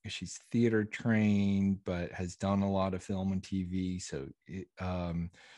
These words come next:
and, and she came also recommended by my friend, uh, Lucky McKee, who, uh, who had worked with her on a film. And he said she was great to work with. And that's, honestly, that's one of the things I look for most <laughs> in actors is how are they gonna be to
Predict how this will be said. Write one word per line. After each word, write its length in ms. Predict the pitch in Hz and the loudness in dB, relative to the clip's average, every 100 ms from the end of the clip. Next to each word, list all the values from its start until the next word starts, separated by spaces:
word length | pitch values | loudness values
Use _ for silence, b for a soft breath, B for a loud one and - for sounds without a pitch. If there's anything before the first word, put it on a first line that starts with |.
| b b b b b _ | b b b b b _
and, 640 | 107 104 104 101 98 95 110 | 2 4 6 4 4 2 0
and 200 | 107 107 | 2 2
she 120 | 107 | 2
came 400 | 127 127 117 113 | 4 6 8 6
also 260 | 95 123 135 | 4 4 4
recommended 720 | 117 110 113 110 107 107 101 | 4 6 6 6 6 6 4
by 120 | 98 | 4
my 200 | 98 98 | 4 2
friend, 520 | - - 104 101 95 | -2 0 2 4 4
uh, 460 | 92 87 92 92 90 - | 2 0 0 -2 -4 -2
Lucky 300 | 101 101 101 | -2 0 0
McKee, 500 | 92 - 147 107 80 - | 0 0 0 0 -2 -4
who, 280 | 92 87 87 | -2 0 0
uh, 200 | 85 85 | 0 -2
who 120 | 92 95 | -4 -4
had 100 | 90 | -2
worked 260 | 87 87 | -6 -6
with 120 | 92 | -8
her 160 | - 82 | -4 -4
on 100 | 78 | -4
a 60 | 73 | -8
film. 400 | - 76 69 67 | -8 -8 -8 -6
And 120 | 85 | -4
he 120 | 95 | -2
said 340 | 98 101 87 80 | -2 -2 -4 -4
she 200 | - 90 | -6 -4
was 100 | 87 | -4
great 220 | 95 85 | -4 -4
to 100 | 85 | 0
work 260 | 98 131 | 0 0
with. 160 | - 62 - | -4 -8 -2
And 160 | 98 | 2
that's, 340 | 139 - - - _ | 4 2 -4 -14 _
honestly, 400 | 110 135 135 98 | -2 0 0 -2
that's 220 | 90 98 | -2 -4
one 140 | - 92 | -2 -2
of 80 | 85 | -2
the 60 | |
things 260 | 82 87 82 | -4 -6 -4
I 80 | 82 - - | -8 -8 -6
look 180 | 101 - | -6 -4
for 220 | - 87 | -2 -2
most 400 | 82 92 95 - - | 0 -2 -4 -6 -4
<laughs> 100 | - | 0
in 100 | 98 | 0
actors 560 | 92 80 - 78 82 | 0 -2 -2 -4 -4
is 240 | 67 85 - | -8 -10 -12
how 180 | - 101 | -6 -2
are 120 | 98 | -2
they 100 | 90 | -2
gonna 260 | 87 90 87 | -4 -4 -6
be 240 | 87 90 87 | -4 -4 -4
to 180 | 82 | -4